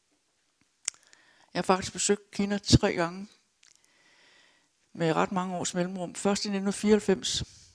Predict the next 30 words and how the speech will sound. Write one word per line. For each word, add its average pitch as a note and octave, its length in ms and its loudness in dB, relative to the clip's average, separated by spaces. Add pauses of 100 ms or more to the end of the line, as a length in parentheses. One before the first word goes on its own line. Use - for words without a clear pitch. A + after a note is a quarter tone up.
(1080)
der F#3 60 -6
var F#3+ 80 -4
Kina G3+ 360 2 (240)
virkelig G#3+ 420 8
et F3+ 80 -2
fattigt D#3 340 -2
land, - 180 -4 (840)
og D#3+ 100 -6
fik - 280 0
tilskud G3+ 440 8 (420)
til - 120 0
at - 160 -2
få D3+ 260 -2 (260)
komme D#3 200 -12
lidt D#3 180 -10
bedre F#3+ 300 4 (300)
i, - 100 -20 (680)
i C#3 100 -4
vej. F#3+ 240 -2 (2000)
Og E3+ 380 -2 (1800)
den E3+ 160 2
danske F#3+ 320 2
ambassade F#3+ 400 4
ligger G3 160 6
sammen F#3+ 220 -2
med F#3+ 80 -4
nogle F3+ 140 -4
andre G#3+ 260 0
nordiske F#3 400 0
ambassader E3+ 540 4